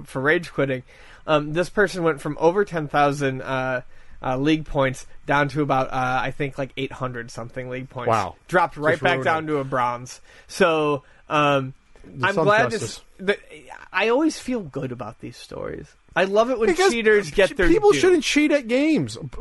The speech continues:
Speaker 1: It's a,
Speaker 2: board games,
Speaker 1: it's a
Speaker 2: video
Speaker 1: fucking
Speaker 2: games.
Speaker 1: game. How are you having fun if you're cheating at it?
Speaker 2: I always
Speaker 1: That's my
Speaker 2: hated people
Speaker 1: question.
Speaker 2: that, that were cheating at, like, first-person shooters using wall hacks and shit like that. Just
Speaker 1: Yeah.
Speaker 2: fuck yourself.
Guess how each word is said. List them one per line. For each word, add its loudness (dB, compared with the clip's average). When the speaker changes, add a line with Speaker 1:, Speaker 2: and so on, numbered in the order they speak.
Speaker 1:
It's 4
a, 6
Speaker 2:
board 2
games, 2
Speaker 1:
it's -2
a 2
Speaker 2:
video 4
Speaker 1:
fucking 2
Speaker 2:
games. -2
Speaker 1:
game. 0
How 2
are 0
you 2
having 0
fun 0
if -6
you're -2
cheating -4
at -6
it? -4
Speaker 2:
I 4
always 4
Speaker 1:
That's -6
my 4
Speaker 2:
hated 2
people 4
Speaker 1:
question. 4
Speaker 2:
that, -12
that 2
were -2
cheating 0
at, 2
like, -4
first-person 2
shooters 0
using -4
wall 2
hacks -2
and -8
shit -4
like -6
that. -4
Just -8
Speaker 1:
Yeah. 0
Speaker 2:
fuck 2
yourself. -2